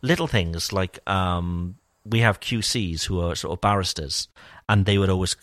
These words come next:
th-, that's the Queen's consort. So now they'll be the King's consort.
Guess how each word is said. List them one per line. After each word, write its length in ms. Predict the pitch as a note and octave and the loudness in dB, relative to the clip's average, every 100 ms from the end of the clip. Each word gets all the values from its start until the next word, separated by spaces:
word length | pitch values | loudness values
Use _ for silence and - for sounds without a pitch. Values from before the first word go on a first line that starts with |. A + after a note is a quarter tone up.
| - - | -12 -14
th-, 120 | - | -10
that's 260 | F#2+ F#2 - | -6 -6 -6
the 80 | - | -6
Queen's 300 | F#2+ F2 - | -2 -2 0
consort. 360 | C3+ - - | -2 0 -4
So 120 | - G#2+ | -4 0
now 240 | G#2 G#2+ | 4 4
they'll 220 | G2+ G2 | 4 2
be 180 | F#2 F#2+ | 0 -2
the 120 | F2+ | -4
King's 360 | - - G#3 D#3 | -4 0 2 0
consort. 520 | - D#2+ - B1+ - | 0 -2 -4 -8 -10